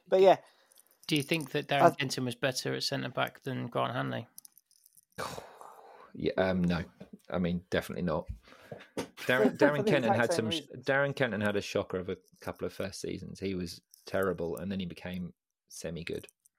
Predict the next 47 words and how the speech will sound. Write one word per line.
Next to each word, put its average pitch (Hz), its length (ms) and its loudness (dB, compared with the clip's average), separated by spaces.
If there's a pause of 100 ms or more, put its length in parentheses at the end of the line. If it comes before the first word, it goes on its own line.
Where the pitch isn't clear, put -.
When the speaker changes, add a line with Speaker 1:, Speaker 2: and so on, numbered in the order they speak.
(960)
Speaker 1:
For - 80 0
the 190 80 6
exact 185 300 6
same 160 200 0
reasons, 139 420 0
in 123 120 -4
terms 127 360 0
of 123 160 -2 (160)
you 143 120 -6
know 135 160 2
what 131 100 2
you're 135 120 -2
gonna 127 220 -2
get 123 300 2
week 147 260 -2
in, 135 100 -2
week 127 220 -4
out. 120 200 0
It's 120 120 -10
gonna 127 180 -6
be 123 80 0
a 120 80 -6
seven 120 320 -8
out 113 160 -6
of 117 360 -10
ten 104 280 -14 (180)
performance. 113 640 -16
You 143 140 -12
could, 151 160 -8 (360)
Ben 156 200 2
Gibson 139 400 -4 (480)
can 123 160 -10
come 120 180 -4
into 113 160 -8
this 110 180 -8
discussion 113 440 -12
quite 113 240 -4
easily 117 280 -4
as 117 100 -4
well 147 160 4
Speaker 3:
Mm-hmm. 110 100 2
Speaker 1:
as 110 100 -2
someone 117 280 -8
Speaker 3:
Yeah. 104 120 0
Speaker 1:
who 120 120 -2 (580)
massively 131 560 2
improved 120 640 -6